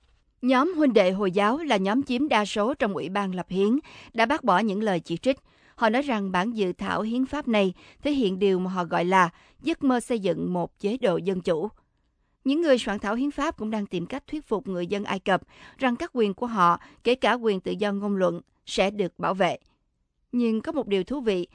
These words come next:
là trong một đoạn phim hoạt họa mà nhóm này phổ biến để cổ xướng cho bản hiến pháp mới,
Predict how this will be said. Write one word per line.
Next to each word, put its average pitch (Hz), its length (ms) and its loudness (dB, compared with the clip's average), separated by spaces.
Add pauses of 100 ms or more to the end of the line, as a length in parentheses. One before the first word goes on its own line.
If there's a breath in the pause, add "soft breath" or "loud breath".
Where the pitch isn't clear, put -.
(160 soft breath)
là 226 160 0
trong 269 220 0
một 208 160 -6
đoạn 180 220 -2
phim 233 260 -6
hoạt 208 220 -2
họa 165 300 2
mà 180 140 -2
nhóm 208 220 -2
này 202 140 -2
phổ 175 220 -6
biến 202 320 0
để 208 120 -4
cổ 185 200 -6
xướng 214 300 -2
cho 202 120 -6
bản 175 160 -2
hiến 208 200 -8
pháp 233 220 -10
mới, 208 300 2